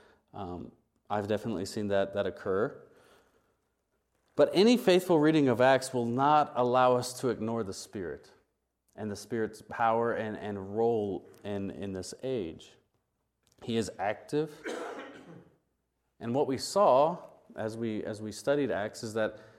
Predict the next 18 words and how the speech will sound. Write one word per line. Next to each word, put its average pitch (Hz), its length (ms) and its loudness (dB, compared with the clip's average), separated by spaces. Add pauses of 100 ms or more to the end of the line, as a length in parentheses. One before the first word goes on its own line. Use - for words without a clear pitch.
(200)
the 120 100 -2
Spirit 156 920 -2 (320)
ha-, - 140 -6 (120)
applies 131 840 2
the 147 80 -4
work 139 220 0
of 131 80 -6
salvation 107 640 -4
to 98 80 -14
believers. 92 720 -8 (340)
He, 135 160 2
he 127 240 0
establishes 135 1200 -2
the - 180 -12
church. 117 600 -6 (1400)
He 131 200 0
empowers 127 840 -2
Christians 127 800 -6